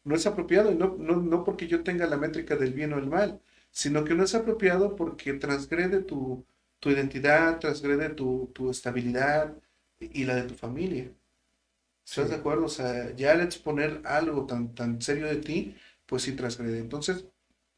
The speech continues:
Speaker 1: creo que esa es la parte importante. Repito, chavos, o sea, no estoy diciendo que ustedes estén en error, no. Estoy diciendo que a lo mejor si yo hubiera nacido en la época de ustedes, a lo mejor estaría haciendo esos retos y haciendo todo esto, porque sería yo a lo mejor parte de esa,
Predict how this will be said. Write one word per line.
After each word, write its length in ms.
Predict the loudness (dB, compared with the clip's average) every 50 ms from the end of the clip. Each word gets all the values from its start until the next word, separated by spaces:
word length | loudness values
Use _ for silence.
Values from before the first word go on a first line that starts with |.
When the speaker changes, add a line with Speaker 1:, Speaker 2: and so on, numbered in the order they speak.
| _ _ _ _ _ _ _
Speaker 1:
creo 180 | -4 -2 -2 -2
que 80 | -2
esa 140 | -4 -6 -4
es 20 |
la 120 | -4 -4 -4
parte 220 | -4 -6 -6 -8 -12
importante. 640 | -12 -12 -12 -10 -6 -6 -4 -4 -6 -8 -10 -16 _ _ _ _ _ _ _ -4
Repito, 400 | -2 0 0 0 0 2 0 0
chavos, 360 | 2 4 6 6 6 4 2
o 40 | 0
sea, 160 | -2 -2 0
no 80 | 0 0
estoy 180 | 0 0 -2 -2
diciendo 400 | -2 -2 -2 -2 0 0 -2 -4
que 80 | -6 -6
ustedes 340 | -6 -4 -2 -2 -2 -2 -4
estén 240 | -6 -4 -4 -4
en 120 | -2 -2 -2
error, 280 | 0 2 2 2 2
no. 300 | 0 -2 -4 -4 -6 -10 -16 -20 _ _ -10
Estoy 200 | -4 -2 0 0
diciendo 260 | 2 2 2 2 2
que 80 | 2 2
a 40 | 2
lo 80 | 4
mejor 280 | 2 2 2 2 2 2
si 100 | 0 0
yo 280 | 0 4 4 4 4 2 -2
hubiera 300 | -2 0 2 2 2 2
nacido 380 | 0 -2 -2 0 0 2 2 2
en 80 | 2
la 60 | 0 0
época 240 | -2 -2 -2 0
de 60 | 0 0
ustedes, 380 | 0 -2 -2 -2 -2 -2 -2
a 20 | -4
lo 100 | -4 -4
mejor 360 | -4 -2 0 0 0 0 -4 -10 -18 -20 _ _ -8
estaría 500 | -8 -4 0 0 2 4 6 8 8 6
haciendo 360 | 6 2 0 -2 0 2 2
esos 240 | 2 0 -2 -4 -2
retos 400 | 0 0 0 0 -2 -6 -8 -6
y 20 | -6
haciendo 280 | -6 -4 -4 -4 -4
todo 240 | -2 -2 0 2 2
esto, 420 | 2 2 0 -2 -4 -6 -6 -8 -10 _ _ _ _ _ _
porque 240 | -4 -4 -2 0 0
sería 320 | 0 2 4 4 4 6
yo 120 | 6 6 6
a 40 | 6
lo 80 | 4
mejor 360 | 2 0 0 -2 -4 -4 -4
parte 340 | -4 -4 -2 -2 -4 -4 -4
de 100 | -4 -2
esa, 400 | -2 -2 -2 -2 -4 -4 -6 -10